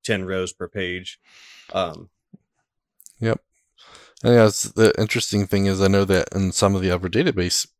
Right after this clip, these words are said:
Speaker 2: um, you know, engines, it's not as easy to do this type of thing. And so I know Eric worked really hard with, you know, Q B to make that really easy for you. And there's actually a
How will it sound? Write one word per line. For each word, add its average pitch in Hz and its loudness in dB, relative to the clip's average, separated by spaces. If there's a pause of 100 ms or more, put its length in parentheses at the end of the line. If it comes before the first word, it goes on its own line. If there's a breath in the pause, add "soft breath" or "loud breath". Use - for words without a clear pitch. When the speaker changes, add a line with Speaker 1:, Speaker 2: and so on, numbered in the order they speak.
Speaker 2:
um, 85 -6 (220)
you 85 -8
know, 78 -8
engines, 98 -2
it's - -8
not 104 2
as 87 -6
easy 85 -2 (180)
to 90 -6
do 87 -4
this - -6
type - -6
of - -14
thing. 82 -8 (540 loud breath)
And 87 -2
so 85 2
I 85 0
know 87 0
Eric 87 -4
worked 90 -6
really 85 -8
hard 82 -4
with, 80 -12 (100)
you 85 -8
know, 73 -8
Q 98 -6
B 95 2
to - -8
make 87 -2
that 85 -4
really 80 -8
easy 82 -10
for 80 -8
you. 80 -8
And 82 -6
there's 78 -8
actually 78 -6
a - -12